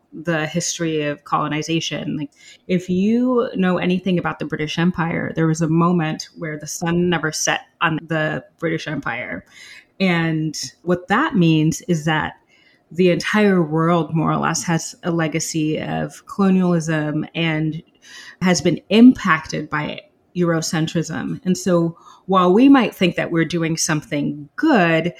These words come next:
the way that people receive that is informed by our past. And so we need to be careful as we move forward.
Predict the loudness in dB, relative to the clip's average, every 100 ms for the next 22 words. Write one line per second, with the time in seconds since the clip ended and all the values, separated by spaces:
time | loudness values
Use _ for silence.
0 | -16 -4 2 4 4 2 0 -2 -4 -2
1 | 0 0 0 -2 -2 -4 -6 -4 -2 -2
2 | -4 -4 -4 -6 -6 -8 -8 -10 -12 -6
3 | -6 -4 -4 -4 -6 -12 -20 -20 -20 _
4 | 0 2 4 4 2 -4 _ _ 0 4
5 | 4 2 -2 -4 0 -2 -2 -4 -4 -4
6 | -4 -4 -2 0 -2